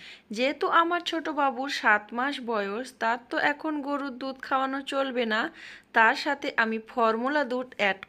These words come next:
করব। কিভাবে ফর্মুলা দুধ অ্যাড করছি সেটা দেখে নিন আপনারা। প্রথমে আমি উষ্ণ গরম পানি নিয়েছি আর পরিমাণ মতো আমি ফর্মুলা দুধ অ্যাড করে ওটা গুলে নিয়েছি। আর এখন আমি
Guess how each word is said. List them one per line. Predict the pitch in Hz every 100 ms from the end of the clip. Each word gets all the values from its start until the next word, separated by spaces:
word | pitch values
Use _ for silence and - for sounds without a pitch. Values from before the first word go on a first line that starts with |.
| 190
করব। | 185 175 175 180 - - -
কিভাবে | 277 294 359 381 381
ফর্মুলা | 349 330 330 311
দুধ | 302 302 -
অ্যাড | 214 247 -
করছি | 262 247 -
সেটা | 285 - 233 226 220 -
দেখে | 208 208 208
নিন | 214 208 208 202
আপনারা। | 196 208 202 208 370 - _ _ - _ _ -
প্রথমে | 262 277 359 392
আমি | 370 370 330
উষ্ণ | 285 - 269
গরম | 262 262 302
পানি | 320 233 226
নিয়েছি | 220 220 220 - -
আর | 277 262 247
পরিমাণ | 233 226 247 269
মতো | 240 240 240 -
আমি | 214 208 247
ফর্মুলা | - 226 202 196 202
দুধ | 202 226 -
অ্যাড | - 208 208
করে | - 208 247 226
ওটা | 220 226 220
গুলে | 220 214 202
নিয়েছি। | 196 190 - - 320 233
আর | 226 - 220
এখন | 220 330 349
আমি | 302 285